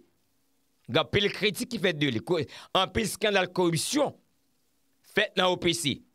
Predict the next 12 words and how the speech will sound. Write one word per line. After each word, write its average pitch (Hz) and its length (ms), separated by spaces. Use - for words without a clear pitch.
Pandan 165 240
sèt - 320
lane 180 320
Renan 156 220
Edoville 117 340
lan. - 100
E 156 140
anpil 185 320
ògànizm 180 420
dwa 170 80
imen, 180 320
e 175 320